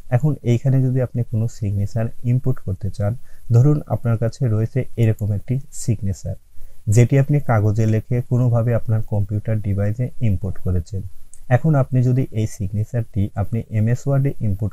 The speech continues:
করতে চান, পারবেন না। আর যদি আপনি সেটি ইনপুট করেন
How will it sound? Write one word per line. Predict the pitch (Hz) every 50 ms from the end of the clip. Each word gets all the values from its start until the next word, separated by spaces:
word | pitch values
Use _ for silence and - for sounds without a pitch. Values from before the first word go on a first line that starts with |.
| - -
করতে | 120 127 131 - 113 101 -
চান, | 101 98 95 - - - - - - - -
পারবেন | - - 92 87 85 85
না। | 90 90 - - - 117
আর | 113 113 113
যদি | 135 139 143 139 131
আপনি | - 139 143 -
সেটি | - 110 98 123 113 - 107 104
ইনপুট | 101 98 - 131 131 - - 117
করেন | 104 98 101 117